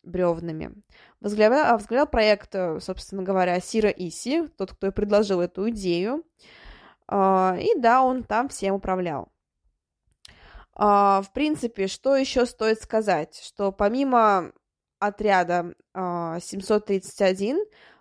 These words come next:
были еще отряды, например, отряд сто и отряд пятьсот шестнадцать. Отряд сто в основном занимался опытами над животными, тоже отвратительно, именно не над крысами, а, не над крысами, мышами, обезьянами и так далее,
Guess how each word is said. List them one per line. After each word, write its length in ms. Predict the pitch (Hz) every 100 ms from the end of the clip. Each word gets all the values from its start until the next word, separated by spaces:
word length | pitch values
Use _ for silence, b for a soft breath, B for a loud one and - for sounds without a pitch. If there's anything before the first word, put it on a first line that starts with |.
| -
были 340 | 214 302 320
еще 520 | 269 269 - - 285 185
отряды, 580 | 190 - 202 277 294
например, 480 | 247 196 190 190 185
отряд 400 | 190 190 185 180
сто 500 | - - 180 185 294 - b b b _
и 80 | -
отряд 440 | 339 330 240 254 -
пятьсот 360 | 240 226 233
шестнадцать. 1040 | - 220 - 202 196 170 - - - - -
Отряд 340 | 196 214 208
сто 260 | - - 220
в 40 |
основном 380 | 214 - 202 202
занимался 1080 | 202 202 208 208 196 196 - 185 175 165 - - _ -
опытами 400 | 202 202 190 185
над 260 | 190 185
животными, 720 | 208 202 185 175 202 240 294 b b b b
тоже 280 | 233 233 208
отвратительно, 840 | 185 185 190 - 208 285 302 294
именно 420 | 233 202 190 185 180
не 220 | 214 214
над 200 | 208 208
крысами, 640 | 247 320 392 - 320 320 311 -
а, 380 | - 190 180 175
не 160 | 170 202
над 160 | 202
крысами, 380 | - 226 - 196
мышами, 520 | 190 202 - 196 190 185
обезьянами 640 | 185 190 190 180 180 175
и 20 |
так 220 | 180 180
далее, 360 | 185 190 180 165